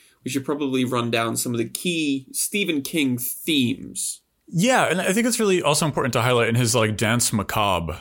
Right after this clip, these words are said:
Speaker 2: like, his book specifically on, like, horror as a form in literature.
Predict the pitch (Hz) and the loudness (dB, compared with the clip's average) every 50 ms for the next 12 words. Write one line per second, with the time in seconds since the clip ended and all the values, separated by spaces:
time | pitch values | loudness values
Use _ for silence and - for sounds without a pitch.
0 | - - - - 127 104 101 - 113 104 95 107 123 117 - - - - 113 - | -14 -14 -6 -4 -2 -2 -2 -2 -4 -2 -2 0 -2 -2 -2 -2 -2 0 0 0
1 | - 127 123 123 - 104 110 - 98 104 107 107 104 101 95 90 92 87 82 80 | 0 0 0 0 0 0 0 0 0 0 0 0 0 0 -2 -2 -2 -2 -2 -2
2 | 78 - - - - - 143 127 120 110 107 98 90 90 - 104 92 - - - | -4 -6 -10 -8 -2 0 2 2 4 2 2 2 0 0 0 -2 -4 -4 -2 -2
3 | 104 101 95 92 90 85 80 82 87 90 90 95 92 87 - - - 80 76 73 | 0 0 0 0 -2 -2 -4 -4 -4 -4 -4 -4 -4 -4 -6 -6 -4 -4 -4 -6
4 | 71 | -8